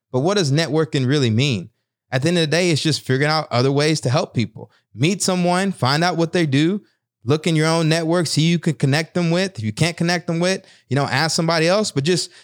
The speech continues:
you know, you need people out there that are always kinda looking out for you, always kinda have an overwatch. And when you, when you give freely, right, it just builds such rapport that, you know, people remember that.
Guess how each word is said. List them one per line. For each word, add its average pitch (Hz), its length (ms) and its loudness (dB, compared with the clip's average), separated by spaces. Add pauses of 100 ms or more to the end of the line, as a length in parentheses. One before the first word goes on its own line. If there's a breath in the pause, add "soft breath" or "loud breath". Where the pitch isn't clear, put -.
you 147 80 0
know, 165 80 2
you 165 160 2
need 202 280 0
people 190 200 0
out 185 180 0
there 180 140 0
that 160 120 2
are 131 80 -2
always 175 420 0
kinda 151 240 0
looking 131 340 0
out 135 220 -2
for 117 140 0
you, 107 140 2
always 160 360 2
kinda 156 240 -2
have 147 240 0
an 117 60 -2
overwatch. 135 640 -2 (340 soft breath)
And 151 260 0
when 139 120 2
you, 127 360 2
when 139 160 0
you 139 140 2
give 180 360 0
freely, 156 680 0 (260 soft breath)
right, 147 280 0 (260)
it 147 80 2
just 143 300 0
builds 185 280 0
such - 320 -2
rapport 156 800 -2 (360)
that, 156 360 0
you 147 100 -2
know, 147 140 2
people 202 540 0
remember 170 500 2
that. 110 340 -4